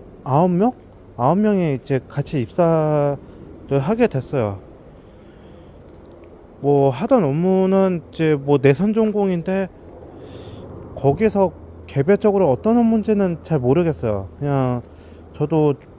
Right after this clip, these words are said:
지금 조공으로 들어간 입장이고, 그래서 아마 그렇게 위험한 일은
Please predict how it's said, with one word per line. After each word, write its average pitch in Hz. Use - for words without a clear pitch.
지금 143
조공으로 208
들어간 165
입장이고, 131
그래서 127
아마 143
그렇게 147
위험한 175
일은 147